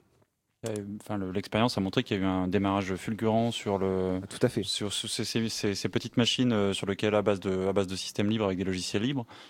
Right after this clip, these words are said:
Speaker 1: et il n'y aurait pas eu un tel démarrage si les gens avaient dit, euh, « Ah, je comprends pas, c'est pas bien, ça me satisfait pas, et cetera. » Il y aurait eu, on, c'est-à-dire qu'au bout de deux mois, ils auraient arrêté, ils auraient dit, « On arrête la production », et, euh, ou on aurait fait un changement en catastrophe.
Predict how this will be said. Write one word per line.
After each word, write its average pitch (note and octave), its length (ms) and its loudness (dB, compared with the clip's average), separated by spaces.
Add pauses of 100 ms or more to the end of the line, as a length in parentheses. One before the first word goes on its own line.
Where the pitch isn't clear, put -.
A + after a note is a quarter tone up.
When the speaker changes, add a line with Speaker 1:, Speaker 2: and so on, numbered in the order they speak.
(180)
Speaker 1:
et A#2 60 0
il - 20 2
n'y G#2 60 2
aurait G2 160 4
pas A2 160 4
eu A#2 120 2
un G2+ 140 4
tel A2 160 4
démarrage G#2 480 4
si - 180 -4
les F#2+ 80 0
gens G#2 220 0
avaient F#2+ 140 -2
dit, A2 260 0
euh, « F#2+ 300 0 (360)
Ah, A2 240 6
je F#2+ 140 0
comprends G2 320 -2
pas, A2 220 4
c'est - 120 -6
pas G2+ 160 2
bien, G2+ 240 2
ça G#2 80 -8
me G2+ 60 -4
satisfait G2+ 400 -4
pas, G2+ 180 2
et G2 60 -2
cetera. » A2+ 340 0 (380)
Il - 20 -6
y F#2+ 40 0
aurait F2+ 180 2
eu, G#2 180 2
on, F2+ 400 0
c'est-à-dire G2 320 0
qu'au F#2+ 260 0
bout F#2+ 140 0
de F#2+ 140 0
deux G2+ 140 4
mois, A#2+ 260 6
ils G2 120 0
auraient F#2+ 200 0
arrêté, F#2+ 340 2
ils A#2+ 80 4
auraient G2 140 2
dit, « G2+ 100 0
On G2 80 2
arrête G2 220 2
la G2+ 80 2
production », B2+ 640 4
et, F#2+ 180 4
euh, F2+ 160 0 (380)
ou A2+ 80 6
on G#2 60 6
aurait G2 180 4
fait G#2+ 100 4
un G2+ 40 6
changement G2+ 260 2
en F#2+ 40 2
catastrophe. - 520 2